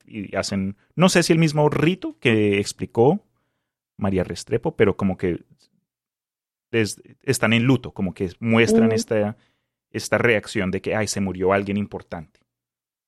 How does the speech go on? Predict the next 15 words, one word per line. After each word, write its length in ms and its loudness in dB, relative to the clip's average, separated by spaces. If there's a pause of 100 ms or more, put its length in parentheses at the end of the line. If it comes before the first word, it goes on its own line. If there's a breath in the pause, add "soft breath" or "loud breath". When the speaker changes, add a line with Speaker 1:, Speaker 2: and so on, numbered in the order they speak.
(140)
Speaker 2:
Sí, 140 2
incluso 380 6
leí, 500 4
aunque 220 0
a 40 0
mí 120 0
eso 120 0
no 80 0
me 100 0
parece 340 4
como 240 -2
que 140 -2
sea 200 0
tan 720 0 (160)
veraz, 640 2